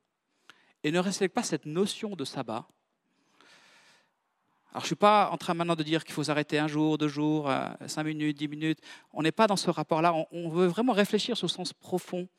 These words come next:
du sabbat. Si une société ne sait pas s'arrêter, alors le monde va s'arrêter par la force des choses.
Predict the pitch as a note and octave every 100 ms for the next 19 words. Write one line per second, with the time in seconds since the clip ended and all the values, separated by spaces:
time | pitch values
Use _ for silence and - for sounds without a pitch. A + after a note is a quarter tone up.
0 | - - - _ C#3+ D#3 - C#3+ C#3+ -
1 | _ _ _ _ _ _ _ _ - -
2 | - A#3 G#3 - C#4 C4 A#3 A3 F3+ D#3+
3 | - B3+ - F3+ D3+ C3 C3 - _ -
4 | _ _ _ _ _ _ _ _ _ _
5 | - D#3 E3+ F#3 E3+ - - A#3 C#3+ E3+
6 | A#3 D3+ C3+ B2 B2 - B2 - _ _
7 | _ _ _ _ - E3 C#3+ - B2+ B2
8 | - - -